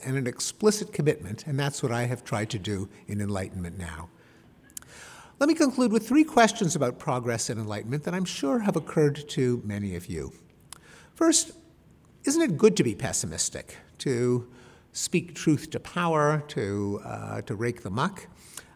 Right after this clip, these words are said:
um, to avoid becoming complacent?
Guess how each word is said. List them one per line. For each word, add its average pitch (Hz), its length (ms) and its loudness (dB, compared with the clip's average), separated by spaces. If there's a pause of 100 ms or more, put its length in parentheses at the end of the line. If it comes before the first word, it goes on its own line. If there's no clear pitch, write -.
(140)
um, 160 300 -4 (320)
to 135 180 2
avoid 139 520 2
becoming 127 440 -2
complacent? 170 800 -2